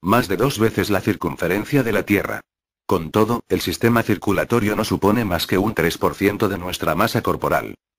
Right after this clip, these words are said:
En un periodo de tiempo que oscila entre los veinte y los sesenta segundos,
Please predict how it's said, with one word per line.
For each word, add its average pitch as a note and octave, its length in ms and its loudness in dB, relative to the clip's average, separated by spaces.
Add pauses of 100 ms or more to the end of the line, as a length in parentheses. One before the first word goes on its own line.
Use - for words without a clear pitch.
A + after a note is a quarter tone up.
(200)
En F#2+ 160 -2
un C3 120 -2
periodo F#2+ 480 2
de D#2+ 80 -6
tiempo G2+ 420 0
que A#2 100 0
oscila G#2 420 0
entre F2 260 0
los D#2+ 160 -4
veinte A#2+ 380 0
y G#2 40 2
los G2 160 0
sesenta F2 440 -2
segundos, A2 640 -2